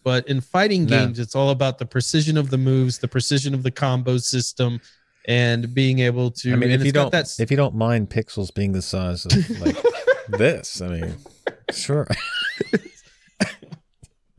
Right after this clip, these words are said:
Speaker 1: It's a little better than pixel art,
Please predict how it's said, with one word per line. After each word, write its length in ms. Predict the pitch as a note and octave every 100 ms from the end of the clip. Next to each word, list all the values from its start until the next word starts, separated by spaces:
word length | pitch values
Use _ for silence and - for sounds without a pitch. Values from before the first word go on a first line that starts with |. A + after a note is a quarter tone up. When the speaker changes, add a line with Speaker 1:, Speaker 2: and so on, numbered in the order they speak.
| - - G3+ - - -
Speaker 1:
It's 160 | D#3+
a 40 | F#3+
little 220 | G3+ G#3+
better 320 | E3 E3+ D#3+
than 180 | C#3+ C3
pixel 480 | - C3+ - A#2+ A#2
art, 220 | A#2 -